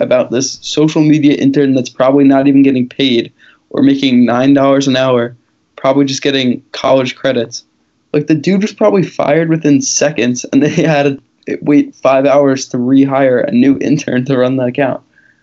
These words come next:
Like, I don't think people understand that, like, listen, what happened to Keandre was terrible. I was, as a Ranger fan, I was extremely disappointed,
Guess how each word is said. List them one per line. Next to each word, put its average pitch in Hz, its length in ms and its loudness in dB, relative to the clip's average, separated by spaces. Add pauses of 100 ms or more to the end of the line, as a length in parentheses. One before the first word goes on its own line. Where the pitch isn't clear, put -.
(220)
Like, 139 340 -2 (640)
I 143 80 2
don't 185 120 -2
think 220 220 -2
people 185 420 -4
understand 151 680 0
that, - 120 -2
like, 123 280 -2 (1400)
listen, 156 360 0
what 143 100 0
happened 139 280 -2
to 165 80 0
Keandre 139 420 0
was 127 160 -4
terrible. 143 680 -2 (280)
I 131 140 2
was, 127 300 -2 (400)
as 139 120 2
a 135 80 2
Ranger 123 360 0
fan, 147 260 0
I 135 40 2
was 123 120 -2
extremely 123 500 -2
disappointed, 123 800 -4